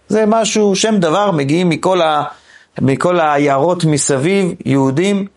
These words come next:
לראות את השמחה הזאת. שנה אחת, שנת תש"ן, הרבי פתח בשיחה ואומר, "שמעתי שאתמול השמחה לא הייתה משהו, לא הייתה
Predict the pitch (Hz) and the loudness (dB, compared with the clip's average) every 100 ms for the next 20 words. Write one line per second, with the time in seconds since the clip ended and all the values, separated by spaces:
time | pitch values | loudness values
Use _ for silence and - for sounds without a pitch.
0 | _ _ _ - 147 147 156 156 139 120 | _ _ _ -2 0 2 2 0 -2 -2
1 | 117 110 113 104 98 - - _ _ _ | -2 -2 -2 -4 -4 -10 -14 _ _ _
2 | _ - 160 240 262 - 104 131 - 151 | _ -4 0 0 -2 -2 -2 -2 -2 -4
3 | - 143 - 131 120 110 107 - - _ | -2 -2 0 0 2 2 0 -4 -10 _
4 | _ _ _ _ _ _ _ _ _ _ | _ _ _ _ _ _ _ _ _ _
5 | _ - 139 180 202 208 160 - 180 151 | _ -8 -2 0 0 0 -2 -2 -2 -2
6 | 135 - 175 170 160 156 160 - 139 113 | -2 -2 -2 0 0 2 0 0 0 0
7 | 131 247 247 135 127 160 - _ _ - | 0 0 -2 -2 0 -2 -6 _ _ -20
8 | - _ _ _ _ _ - - 127 131 | -20 _ _ _ _ _ -6 -2 0 0
9 | 165 196 214 202 175 139 - 135 117 180 | 0 2 2 2 0 0 0 -2 0 0
10 | 165 151 - - 151 160 139 117 113 104 | 0 0 -2 -4 -2 0 0 0 0 0
11 | 104 - - 104 95 - - - - _ | -2 -4 -4 -4 -2 -4 -6 -12 -20 _
12 | _ _ _ _ _ _ 131 135 123 117 | _ _ _ _ _ _ 0 0 0 0
13 | 110 104 101 | 0 0 0